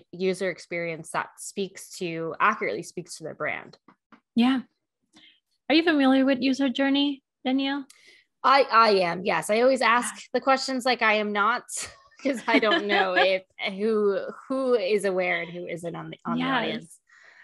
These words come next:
Speaker 2: Okay, for those who don't know what user journey is, it's honestly a visual map of how your target audience would,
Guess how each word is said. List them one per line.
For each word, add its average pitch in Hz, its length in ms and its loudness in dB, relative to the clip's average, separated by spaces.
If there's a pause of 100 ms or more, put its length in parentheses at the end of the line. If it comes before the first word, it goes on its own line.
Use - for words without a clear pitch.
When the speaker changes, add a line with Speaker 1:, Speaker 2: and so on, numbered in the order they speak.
(220)
Speaker 2:
Okay, 247 380 4
for 240 160 2
those 254 400 4
who 254 400 0
don't 226 320 0
know 226 140 2
what 214 160 -2
user 214 260 -2
journey 196 380 -6
is, - 320 -8
it's 226 200 -6
honestly 262 640 0
a 214 100 2
visual 208 440 0
map 180 420 -6 (120)
of 214 160 0
how 208 540 0 (360)
your 233 240 4
target 233 340 2
audience 196 600 -4
would, 214 220 -2